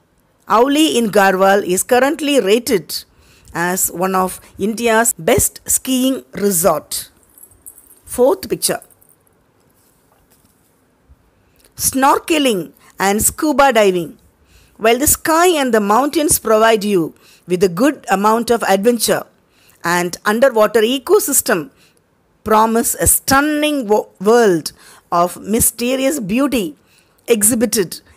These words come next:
in its marine flora and fauna. The areas around the Lakshadweep, Andaman and Nicobar's Islands, as well as Bay of Bengal, present water sports lovers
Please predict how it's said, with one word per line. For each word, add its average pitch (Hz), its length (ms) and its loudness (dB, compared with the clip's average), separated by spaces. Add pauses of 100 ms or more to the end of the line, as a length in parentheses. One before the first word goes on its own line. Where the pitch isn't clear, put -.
(120)
in 196 160 2
its 190 220 -2
marine 202 580 0
flora 190 680 2
and 175 180 -6
fauna. 165 440 -6 (560)
The 196 300 4
areas 262 340 2
around 220 380 2
the 185 80 0
Lakshadweep, 214 640 0 (420)
Andaman 254 580 0
and 214 160 0
Nicobar's 233 540 0
Islands, 226 680 0 (360)
as 170 280 -4
well 180 140 0
as 185 160 0
Bay 190 200 0
of 226 180 -2
Bengal, 160 420 -2 (500)
present 247 680 -2
water 190 320 0
sports 214 640 -2 (360)
lovers 165 720 -2